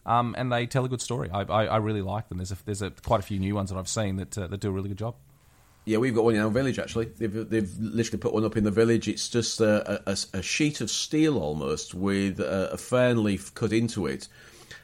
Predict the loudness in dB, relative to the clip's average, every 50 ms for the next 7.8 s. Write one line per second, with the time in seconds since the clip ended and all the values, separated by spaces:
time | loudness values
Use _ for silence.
0 | -8 -4 -2 0 0 2 2 2 0 0 0 2 2 2 2 2 0 -2 -2 -2
1 | 0 0 0 2 2 2 0 0 -2 -2 -4 -2 -2 0 0 0 0 0 0 0
2 | 0 0 -2 -2 0 0 0 -2 -4 -6 -6 -6 -6 -4 -2 0 0 0 -2 -4
3 | -6 -4 -2 -2 -2 0 -2 -4 -6 -4 -4 -4 -4 -4 -4 -4 -4 -2 0 2
4 | 2 4 2 2 0 0 2 2 2 2 0 0 0 -2 -2 -2 -2 -2 -2 0
5 | 0 0 0 -2 -4 -4 -4 -2 -2 -2 0 0 0 0 0 -2 -6 -4 -2 0
6 | 0 -2 -2 -4 -6 -4 -2 -2 0 0 -2 -2 -2 -4 -4 -4 -4 -6 -4 -4
7 | -4 -4 -2 -2 -2 -2 -2 -2 -4 -4 -2 0 2 2 2 2